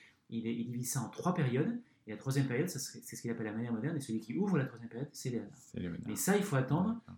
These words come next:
Speaker 1: les années qua-, la fin des années quatorze cent soixante-dix pour que Léonard se révèle à lui-même.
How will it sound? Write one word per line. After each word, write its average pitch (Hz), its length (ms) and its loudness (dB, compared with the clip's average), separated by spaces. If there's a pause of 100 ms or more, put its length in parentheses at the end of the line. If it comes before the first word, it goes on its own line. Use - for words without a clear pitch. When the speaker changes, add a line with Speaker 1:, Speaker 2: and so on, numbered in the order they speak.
Speaker 1:
les 117 200 0
années 135 240 4
qua-, 135 200 -2
la 110 120 -4
fin 156 160 0
des 131 160 2
années 120 120 -2
quatorze 117 280 -6
cent - 60 -14
soixante-dix 117 420 -8
pour - 100 -10
que - 80 -6
Léonard 123 380 2
se - 120 -4
révèle 131 320 2
à 123 60 4
lui-même. 113 320 0